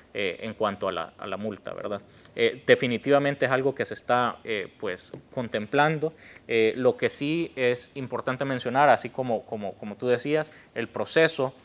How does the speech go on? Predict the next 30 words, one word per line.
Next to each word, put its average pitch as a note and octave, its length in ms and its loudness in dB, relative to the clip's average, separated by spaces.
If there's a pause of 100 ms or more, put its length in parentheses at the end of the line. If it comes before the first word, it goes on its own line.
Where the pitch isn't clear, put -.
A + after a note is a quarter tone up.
(120)
se - 180 -2
da C3 460 6
de B2 180 -4
forma C#3+ 500 2
automática, C#3+ 880 -4 (240)
no B2+ 140 2
habría C#3 260 4
necesidad B2+ 520 2
de, A#2 360 0
de A2+ 140 -2
intervención G#2+ 560 -2
humana D3 320 2
para A#2+ 200 6
poder A#2+ 280 2
detectar A#2+ 420 0
la A2+ 80 0
falta. F3+ 320 4
Lo A2+ 160 2
que A2 120 -4
sí D#3 260 2
habrá D3 340 6 (280)
es B2+ 520 0
una C3 160 -4
especie C3 400 2
de C#3 80 8
revisión, A#2 380 2
una C3+ 100 0
especie C3+ 380 0
de A2+ 100 4
var, C3+ 320 6